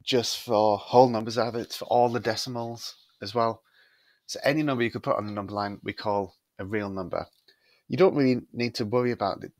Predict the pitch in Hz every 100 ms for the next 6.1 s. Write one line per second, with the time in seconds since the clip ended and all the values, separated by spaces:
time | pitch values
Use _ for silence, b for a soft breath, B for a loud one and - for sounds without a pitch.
0 | - 117 107 104 - - - B B B
1 | B _ 127 143 147 - _ 127 120 -
2 | 127 120 117 - _ _ - 160 147 101
3 | 95 117 - - - _ _ _ _ _
4 | _ _ _ _ 107 107 107 - 113 110
5 | 101 107 - 95 87 92 87 82 85 -